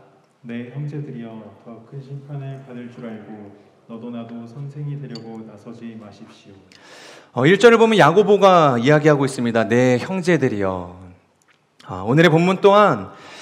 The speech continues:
Speaker 2: 우리가 지금까지 계속 나누었던 것처럼 이 세상이 아닌 교회 안에서 이루어지는 것을 이야기하고 있는 것이죠.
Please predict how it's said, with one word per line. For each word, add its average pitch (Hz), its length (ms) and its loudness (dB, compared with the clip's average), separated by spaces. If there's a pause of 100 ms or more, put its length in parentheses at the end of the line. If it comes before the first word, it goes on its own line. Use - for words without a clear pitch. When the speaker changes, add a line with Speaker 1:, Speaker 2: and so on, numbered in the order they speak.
Speaker 2:
우리가 185 220 2
지금까지 226 480 2
계속 226 420 4
나누었던 185 540 2
것처럼 160 720 0 (100)
이 156 60 -6
세상이 247 560 4
아닌 190 420 0 (140)
교회 196 440 4
안에서 156 400 2
이루어지는 214 600 2
것을 151 640 -2
이야기하고 135 680 0
있는 151 280 -2
것이죠. 117 500 -6